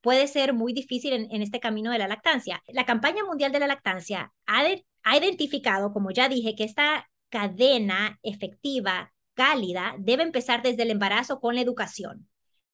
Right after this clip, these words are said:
prenatal sobre la lactancia y la importancia de iniciarla inmediatamente después del nacimiento, sobre todo esas tres primeras horas después del nacimiento, para evitar cualquier complicación,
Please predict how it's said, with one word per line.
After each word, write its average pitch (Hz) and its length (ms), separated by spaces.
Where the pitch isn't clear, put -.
prenatal 262 720
sobre 202 300
la 247 120
lactancia 294 580
y 285 160
la 311 60
importancia 339 680
de 285 60
iniciarla 254 720
inmediatamente 277 1400
después 208 340
del 254 140
nacimiento, 254 640
sobre 233 240
todo 233 240
esas 254 240
tres 262 300
primeras 233 540
horas 233 500
después 220 360
del 254 120
nacimiento, 262 580
para 240 160
evitar 233 340
cualquier 277 800
complicación, 254 920